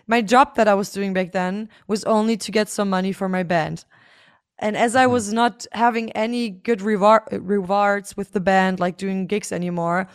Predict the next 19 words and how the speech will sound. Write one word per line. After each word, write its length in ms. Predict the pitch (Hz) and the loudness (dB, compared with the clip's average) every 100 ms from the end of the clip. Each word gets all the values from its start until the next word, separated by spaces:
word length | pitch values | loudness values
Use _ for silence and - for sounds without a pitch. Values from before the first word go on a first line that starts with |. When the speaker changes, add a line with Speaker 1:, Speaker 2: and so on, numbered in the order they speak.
| - - | -20 -8
Speaker 1:
it 120 | 208 196 | -6 -6
felt 320 | - 240 247 | 2 2 4
like 160 | 226 | 2
I 100 | 208 | 4
was 160 | 214 226 | 2 0
completely 640 | - 196 - 233 247 233 220 | -8 -14 -2 0 0 0 -2
stuck 340 | - 208 208 | 0 0 2
in 100 | 196 | -2
a 80 | 196 | -4
really, 500 | 185 208 202 202 196 - - | -2 -2 -2 -2 -4 -8 -2
yeah, 180 | 190 | 0
that's 240 | 185 190 - | 0 -4 -2
what 140 | 202 | -2
Heads 260 | 185 190 190 | 0 0 -2
Up 140 | 190 | -6
is 80 | 185 | -4
about, 260 | 180 175 175 | -4 -4 -2
in 80 | |
this 220 | 180 165 | -6 -8